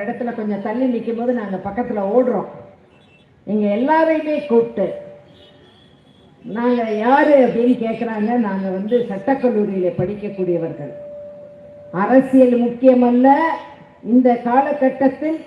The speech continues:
கல்வி கற்று வர வேண்டும்" என்று. அன்னைக்கு நான் வந்து கட்சியில இவ்வளவு தீவிரமா வருவேன்னு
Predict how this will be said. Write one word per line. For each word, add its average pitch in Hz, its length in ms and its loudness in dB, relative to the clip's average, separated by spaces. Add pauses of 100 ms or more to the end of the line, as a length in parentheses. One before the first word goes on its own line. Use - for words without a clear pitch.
(160)
கல்வி 277 420 -2
கற்று 311 360 -6
வர 254 240 -6
வேண்டும்" 277 580 0 (380)
என்று. 202 280 -4 (260)
அன்னைக்கு 214 320 -12 (120)
நான் 202 220 -8
வந்து 226 240 -6 (100)
கட்சியில 220 480 -6
இவ்வளவு 214 320 -8
தீவிரமா 220 500 -6
வருவேன்னு 240 500 2